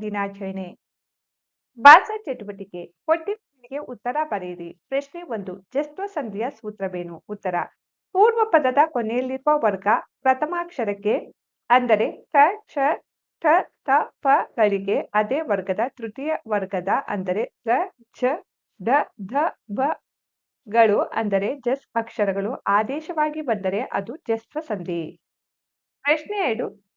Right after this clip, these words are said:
ಶುತ್ವ ಸಂಧಿಯನ್ನು ನಿದರ್ಶನದೊಂದಿಗೆ ವಿವರಿಸಿ. ಸ, ಕಾರ, ತ ವರ್ಗಗಳು, ಟ, ಕಾರ, ಚ ವರ್ಗಗಳು, ಅಂದರೆ ಶು ಅಕ್ಷರಗಳು ಆದೇಶವಾಗಿ ಬಂದರೆ ಅಂತಹ ಸಂಧಿಗಳು ಶುತ್ವ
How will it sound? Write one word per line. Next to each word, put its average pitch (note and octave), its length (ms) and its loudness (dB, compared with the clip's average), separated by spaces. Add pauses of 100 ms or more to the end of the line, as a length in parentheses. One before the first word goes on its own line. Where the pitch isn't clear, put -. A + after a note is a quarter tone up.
(120)
ಶುತ್ವ - 460 -6 (260)
ಸಂಧಿಯನ್ನು G#3 540 0
ನಿದರ್ಶನದೊಂದಿಗೆ A#3 1080 -2
ವಿವರಿಸಿ. F3+ 680 -6 (1080)
ಸ, - 40 6 (460)
ಕಾರ, A3+ 280 6 (320)
ತ - 40 0 (320)
ವರ್ಗಗಳು, G3+ 560 -4 (560)
ಟ, - 40 -2 (360)
ಕಾರ, A3 300 2 (220)
ಚ - 80 -6 (340)
ವರ್ಗಗಳು, G#3 640 -4
ಅಂದರೆ G3+ 440 -4
ಶು - 440 -12 (380)
ಅಕ್ಷರಗಳು G#3+ 640 0 (140)
ಆದೇಶವಾಗಿ D#4 720 2
ಬಂದರೆ G3+ 400 -2
ಅಂತಹ B3+ 500 -4
ಸಂಧಿಗಳು G#3 580 -4
ಶುತ್ವ - 420 -6